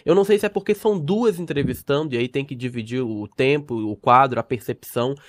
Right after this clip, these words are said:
Eu não sei se é porque tem ponto na orelha delas e elas se desconcentram muitas vezes com o que a pessoa tá falando,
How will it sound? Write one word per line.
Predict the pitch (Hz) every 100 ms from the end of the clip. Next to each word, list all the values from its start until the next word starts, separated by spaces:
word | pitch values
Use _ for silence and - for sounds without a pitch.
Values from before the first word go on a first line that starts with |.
| -
Eu | -
não | 233
sei | 240
se | 233
é |
porque | 226 220 -
tem | 208 214
ponto | 196 208 240 214
na | 196 170
orelha | 156 151 143
delas | 127 131 143 139 127
e | 135 131
elas | 131 131
se | -
desconcentram | 131 110 - 143 - 147 143 139
muitas | 127 127 113
vezes | 107 113 113 113
com | - 110
o |
que | -
a | 147
pessoa | 147 139 127
tá | 120
falando, | - 107 110 131